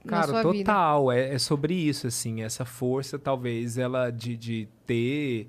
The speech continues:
Speaker 2: é, chegado até aqui, vem de dentro de casa, de, de, de ter tido pais que não me interromperam, que não falaram que, tipo, "Você não vai cantar, isso não é profissão." Eu achei que isso não fosse profissão, porque a,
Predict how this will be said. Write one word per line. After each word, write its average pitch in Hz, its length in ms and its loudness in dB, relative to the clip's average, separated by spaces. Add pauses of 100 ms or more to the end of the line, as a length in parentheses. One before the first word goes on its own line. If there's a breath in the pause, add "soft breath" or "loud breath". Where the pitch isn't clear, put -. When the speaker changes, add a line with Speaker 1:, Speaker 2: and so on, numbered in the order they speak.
(480 soft breath)
Speaker 2:
é, 113 300 4
chegado 123 640 -2
até 123 180 -4
aqui, 120 720 -4
vem 123 600 -6
de 127 120 -10
dentro 127 300 -8
de 131 140 -10
casa, 131 640 -2
de, 127 160 -6 (420)
de, 123 120 -6
de 123 240 -4
ter 139 160 -4
tido 139 240 0
pais 127 480 2
que - 100 -8
não 143 100 0
me 151 100 -2
interromperam, 143 920 2 (420 loud breath)
que - 100 -6
não 143 120 -2
falaram 143 420 2
que, 160 640 2
tipo, - 280 -16
"Você - 120 0
não 233 140 2
vai 156 180 2
cantar, 139 320 0
isso 120 140 -2
não 147 60 0
é 131 40 -2
profissão." 120 680 -4 (420 loud breath)
Eu 294 100 6
achei 208 240 2
que 202 80 -4
isso 202 140 -2
não 175 80 2
fosse 175 260 -2
profissão, 151 480 -2
porque 165 220 -4
a, 175 120 2